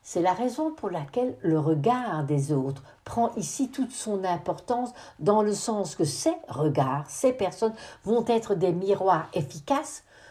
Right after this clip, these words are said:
pour saisir les différentes facettes de nos comportements. Les mots-clés pour une pleine lune sont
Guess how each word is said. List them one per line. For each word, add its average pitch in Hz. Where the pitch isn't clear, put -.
pour 226
saisir 175
les 151
différentes 202
facettes 214
de 143
nos 190
comportements. 147
Les 160
mots-clés 160
pour 151
une 139
pleine 120
lune 294
sont 190